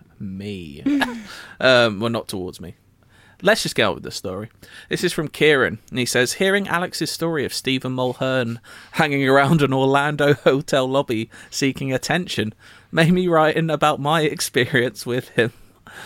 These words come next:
Speaker 1: I was in Brighton Pride around five years ago and was at the bar getting a round of drinks for my friends and me. Beside me appears this man staring at me,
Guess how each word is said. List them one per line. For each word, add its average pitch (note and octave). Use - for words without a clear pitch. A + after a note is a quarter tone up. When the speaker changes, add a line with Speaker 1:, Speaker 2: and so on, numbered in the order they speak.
Speaker 1:
I A#3+
was D4
in G#3+
Brighton D3+
Pride D#3+
around A#2
five G#2
years G#2
ago A#2+
and A#2+
was C3
at F3+
the E3+
bar F3+
getting G#2
a A2+
round A#2
of A#2
drinks A#2+
for B2
my A2
friends D#3+
and A#2+
me. G#2
Beside G3+
me A3
appears F3
this E3+
man F3+
staring F3
at F2+
me, G#2+